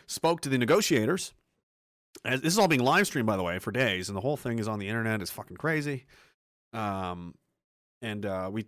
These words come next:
you know, we called them and we said, Listen, man, this guy's just,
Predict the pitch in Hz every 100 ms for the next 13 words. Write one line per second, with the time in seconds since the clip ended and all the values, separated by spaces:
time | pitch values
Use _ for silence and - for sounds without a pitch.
0 | - 113 107 98 117 - 123 127 151 123
1 | 117 113 120 123 135 113 104 123 120 123
2 | 120 117 - 117 -